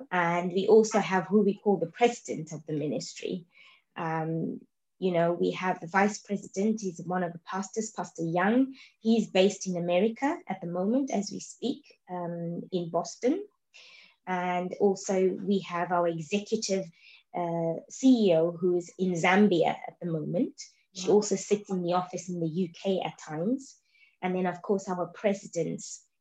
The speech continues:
Speaker 1: who are the founders of the ministry for so many years now, with the global vision to go out with this mandate to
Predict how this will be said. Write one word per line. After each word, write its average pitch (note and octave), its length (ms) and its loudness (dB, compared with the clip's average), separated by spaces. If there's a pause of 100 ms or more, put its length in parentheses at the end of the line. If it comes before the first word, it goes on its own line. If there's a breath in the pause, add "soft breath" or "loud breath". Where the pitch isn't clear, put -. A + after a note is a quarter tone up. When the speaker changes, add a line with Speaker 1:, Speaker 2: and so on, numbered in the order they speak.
Speaker 1:
who F#3 120 0
are F3 100 4
the E3+ 100 0
founders F#3 580 2
of D#3 160 -6
the D3+ 60 -10
ministry D3+ 800 -6
for - 80 -12
so - 260 -4
many F3 400 0
years F3 240 6
now, D#3+ 220 -6
with E3 140 -8
the E3 80 -6
global E3+ 460 0
vision E3+ 460 -4 (300 soft breath)
to E3 140 -6
go F3+ 260 4
out - 340 2 (400)
with E3 200 -2
this E3+ 200 -6
mandate F3+ 560 0 (120)
to - 100 -12